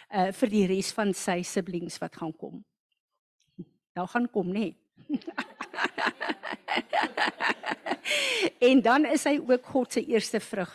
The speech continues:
vir julle. Dis die eerste vrug van julle liefde, so ons bring hom ook dan as 'n wyfoffer volgens die woord van God vandag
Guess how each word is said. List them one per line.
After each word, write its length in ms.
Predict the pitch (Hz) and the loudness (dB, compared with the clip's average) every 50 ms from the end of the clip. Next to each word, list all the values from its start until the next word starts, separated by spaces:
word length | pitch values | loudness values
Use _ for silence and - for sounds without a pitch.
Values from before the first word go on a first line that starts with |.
| - | -10
vir 80 | - 170 | -10 -8
julle. 300 | 165 160 - - - - - - | -8 -8 -10 -10 -14 -14 -12 0
Dis 180 | - 202 196 - | 2 2 2 2
die 120 | 240 220 269 285 | -4 -6 0 2
eerste 260 | 320 - - - 339 | 2 2 2 0 -2
vrug 240 | - - 277 254 - - | 0 2 -2 -2 0 -2
van 160 | - 247 240 | -2 0 2
julle 240 | 220 208 220 202 185 | 2 2 2 0 -2
liefde, 380 | 180 190 - - - - 480 539 - - - - - _ | -2 -6 -8 -8 -2 -2 -2 -2 -2 -8 -20 -20 -20 _
so 160 | - - 233 | 2 2 2
ons 240 | - 269 262 233 - | 6 6 4 4 4
bring 200 | - 214 214 233 | 2 4 6 6
hom 140 | 247 240 220 - | 6 6 6 4
ook 140 | 240 220 - | 2 0 2
dan 180 | - 208 196 202 | 0 0 0 0
as 180 | - 208 - | -4 -2 -2
'n 100 | 220 180 - | -2 -4 0
wyfoffer 640 | - 175 185 226 - - - - 226 - - 208 175 | 0 2 2 2 0 -2 -4 -4 -4 -4 -4 -8 -8
volgens 420 | - - 208 190 - - 202 180 | -2 0 0 0 2 0 -2 0
die 120 | - 202 165 175 | 0 -2 -4 -2
woord 320 | 180 185 196 170 - - _ _ - - - - _ | 2 4 4 4 2 0 _ _ -20 -20 -20 -18 _
van 180 | - 208 196 | 0 0 0
God 260 | 175 - 208 185 - - | 2 0 0 0 0 -2
vandag 480 | - 196 180 165 175 160 156 - - | -4 -2 -2 0 0 -2 -2 -4 -8